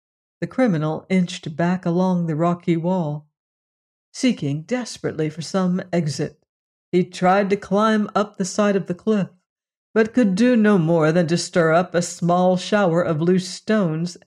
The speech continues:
as he lost his footing. Suddenly he picked up a rock, twirled,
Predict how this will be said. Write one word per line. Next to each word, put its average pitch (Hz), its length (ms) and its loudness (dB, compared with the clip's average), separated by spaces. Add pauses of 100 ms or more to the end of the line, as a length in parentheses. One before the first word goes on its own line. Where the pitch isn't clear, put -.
(300)
as 170 140 0
he 202 100 4
lost 180 460 2
his 175 220 -4
footing. 156 420 -2 (720)
Suddenly 175 440 2
he 165 140 4
picked 269 280 -2
up 180 120 0
a 151 100 2
rock, 147 400 2
twirled, 180 560 2